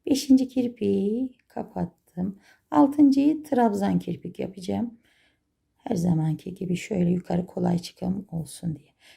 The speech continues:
Üç zinciri çektim. Bir defa tığı doladım. Bu yeşil yuvaya girip üç seferde bir, iki, iki. Bakın.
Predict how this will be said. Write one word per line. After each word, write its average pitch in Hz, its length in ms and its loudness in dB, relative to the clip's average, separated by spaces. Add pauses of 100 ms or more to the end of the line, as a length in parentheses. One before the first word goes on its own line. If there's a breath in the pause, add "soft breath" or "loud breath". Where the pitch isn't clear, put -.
(160 soft breath)
Üç 277 180 -2
zinciri 269 420 6
çektim. 233 540 -4
Bir 247 220 0
defa 160 420 -4
tığı 240 340 -4
doladım. 247 520 -2 (520 soft breath)
Bu 240 40 -4
yeşil 220 440 2
yuvaya 170 400 2
girip 214 580 0
üç 269 160 -6
seferde 170 600 -4
bir, 220 320 0
iki, 202 540 -8 (400 loud breath)
iki. 180 320 -10 (120)
Bakın. - 260 -14